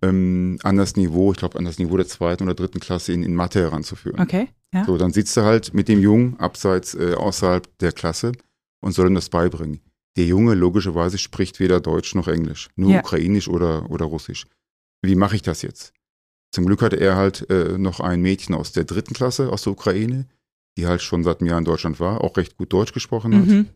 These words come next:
Speaker 1: Kinder lernen halt, wie wir alle wissen, Kinder lernen halt sehr schnell neue Dinge, neue Sprachen. Die konnte dann da helfen. Prima gelaufen, alles klasse. Aber jetzt stellt man sich mal vor,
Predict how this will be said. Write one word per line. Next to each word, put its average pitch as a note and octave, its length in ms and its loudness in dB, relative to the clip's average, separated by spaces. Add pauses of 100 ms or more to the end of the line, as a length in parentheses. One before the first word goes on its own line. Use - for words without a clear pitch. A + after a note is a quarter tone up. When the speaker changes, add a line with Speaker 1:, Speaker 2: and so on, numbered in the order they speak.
(300)
Speaker 1:
Kinder F#2+ 260 4
lernen G2 240 4
halt, G2+ 120 0
wie F#2+ 100 2
wir F#2 80 6
alle F#2 140 2
wissen, G2 260 -2
Kinder F2+ 260 0
lernen E2+ 220 0
halt E2+ 160 0
sehr D#2+ 140 -2
schnell A2 340 -2 (400)
neue G2+ 200 4
Dinge, G#2 240 2
neue G2 200 4
Sprachen. G2 480 -4 (420)
Die G2+ 80 0
konnte G#2 300 4
dann F2+ 140 2
da F2 100 2
helfen. E2 340 -2 (480)
Prima G2+ 300 4
gelaufen, F2+ 440 2
alles F2 300 -2
klasse. - 380 -12 (420)
Aber F2 120 -2
jetzt - 80 -4
stellt G#2 180 2
man G#2+ 100 4
sich F#2 100 -4
mal F#2 140 2
vor, G#2 360 0